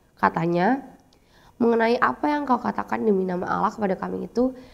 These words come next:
kami tidak akan mendengarkan engkau. Tetapi kami akan terus melakukan segala apa yang kami ucapkan, yakni membakar korban kepada Ratu Surga dan mempersembahkan korban curahan kepadanya seperti yang telah kami lakukan. Kami sendiri dan nenek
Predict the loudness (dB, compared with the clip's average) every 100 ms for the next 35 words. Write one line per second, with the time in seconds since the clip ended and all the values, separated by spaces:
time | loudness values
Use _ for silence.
0 | -8 0 2 4 6 6 4 0 -2 -4
1 | -6 -6 -4 -2 -2 -4 -12 -20 -20 -20
2 | _ -2 0 2 0 0 -2 -2 -4 -4
3 | -6 -6 -4 -2 -2 -4 -2 4 6 6
4 | 2 0 -4 -2 -2 -4 -6 -8 -10 -14
5 | -14 -20 _ _ _ -20 _ 2 2 2
6 | -2 -2 -4 -6 -8 -8 -8 -6 -4 -6
7 | -4 -4 -2 -4 -8 -12 -10 -2 -2 -2
8 | -12 -20 -2 4 4 4 -2 0 0 0
9 | -6 -6 -6 -6 -8 -8 -8 -6 -4 -4
10 | -4 -6 -8 -10 -6 -6 -6 -8 -8 -6
11 | -4 -4 -4 -8 -12 -12 -14 -16 _ _
12 | _ _ _ _ _ _ _ _ _ 2
13 | 2 4 2 2 0 0 -2 -4 -8